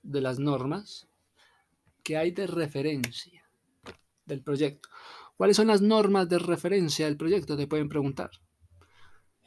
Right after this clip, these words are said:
Hablando de bases hidráulicas, que sus materiales pueden ser materiales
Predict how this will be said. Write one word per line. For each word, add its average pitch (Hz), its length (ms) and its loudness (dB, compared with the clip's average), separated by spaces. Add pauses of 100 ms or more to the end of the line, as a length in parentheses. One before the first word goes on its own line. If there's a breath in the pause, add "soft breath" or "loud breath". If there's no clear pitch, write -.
(140)
Hablando 165 480 2
de 180 120 6
bases 165 340 2
hidráulicas, 156 640 2
que 160 120 -6
sus 147 160 -4
materiales 139 520 -2
pueden 151 240 -2
ser 147 260 -2
materiales 143 1300 -6